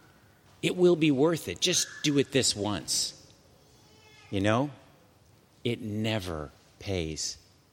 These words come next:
I can promise you as an older person, there will never be a time in your life where you will be able to say, "My sin was worth it."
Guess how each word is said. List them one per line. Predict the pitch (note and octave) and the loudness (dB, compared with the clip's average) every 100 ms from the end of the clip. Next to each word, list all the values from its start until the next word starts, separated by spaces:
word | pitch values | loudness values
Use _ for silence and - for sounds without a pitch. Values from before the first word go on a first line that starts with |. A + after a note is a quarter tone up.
| _ _ - | _ _ -2
I | G#2+ | -2
can | - D3+ | 0 -2
promise | - C3+ B2+ B2 - | 0 0 2 0 -2
you | A#2+ A#2+ | 0 2
as | A2+ A#2 | 2 0
an | A2 | -2
older | A#2 C3+ D3+ | 0 0 -2
person, | - A#2 G2 F#2 E2+ | -2 -2 0 -4 -6
there | E2+ G2 | -4 -2
will | G2 G2+ | -2 -4
never | G2+ A2 D#3 F3+ G3 | -4 0 0 0 -2
be | D3+ D3+ A#2 | 0 0 2
a | E2 | 0
time | - - A2 A2+ A#2+ B2+ | -2 -4 -2 -2 -2 -2
in | G#2+ G#2+ | -4 -2
your | G#2 A#2 B2 | -2 -2 0
life | F2+ D#2 - - - - - - | 0 -2 -6 -12 -14 -20 -20 -6
where | F#2 | -2
you | F2+ F2+ G#2+ | 0 0 -2
will | A#2+ | -2
be | A2+ A2 | 0 0
able | A2+ A#2+ | 0 -2
to | C3 | -4
say, | C3+ - - - - - - - - | -2 0 -2 -8 -16 -20 -20 -20 -14
"My | F#2 F#2+ F#2+ F#2+ | -4 0 0 2
sin | - G#2+ E2+ D2 C#2 D2 - - E2+ | 2 2 -2 -6 -8 -16 -20 -14 -4
was | F2 E2+ | -4 -2
worth | D#2+ D#2 E2 | -4 -6 -8
it." | D#2 | -10